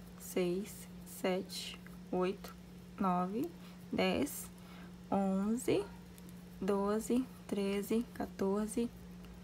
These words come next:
quinze, dezesseis, dezessete, dezoito, dezenove, vinte, vinte e um, vinte e dois, vinte e três, vinte e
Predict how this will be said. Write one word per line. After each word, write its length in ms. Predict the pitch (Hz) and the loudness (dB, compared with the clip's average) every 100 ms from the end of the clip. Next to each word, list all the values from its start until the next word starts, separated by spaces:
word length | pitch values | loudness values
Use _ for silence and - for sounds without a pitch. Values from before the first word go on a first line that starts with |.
| - - - - - - - - - - - - - - - - - - | -14 -14 -14 -12 -14 -14 -14 -14 -14 -12 -12 -12 -14 -14 -14 -14 -14 -14
quinze, 640 | - 214 208 214 233 277 339 - | -4 2 4 4 4 2 0 -2
dezesseis, 600 | 208 202 - 196 196 214 | -2 -2 0 2 2 0
dezessete, 800 | 220 190 190 - 190 190 190 - - - | 0 0 0 0 0 0 -2 -6 -4 -2
dezoito, 560 | 196 190 180 196 - - - | -2 0 0 0 -4 -8 -6
dezenove, 640 | - 196 190 196 214 233 - - - | 0 2 4 4 2 -2 -8 -12 -10
vinte, 640 | - 185 185 226 277 - - - - - - - | -4 0 2 2 0 -6 -10 -12 -12 -12 -6 0
vinte 280 | 190 - | 0 2
e 40 | 190 | 4
um, 260 | 185 202 262 - | 4 4 2 0
vinte 220 | 196 190 | -2 0
e 40 | |
dois, 540 | 196 190 180 190 220 - | 2 4 4 4 2 0
vinte 200 | 185 185 | 0 0
e 40 | |
três, 460 | - 190 175 170 - | 0 2 2 0 -2
vinte 180 | 180 | -2
e 60 | - | -2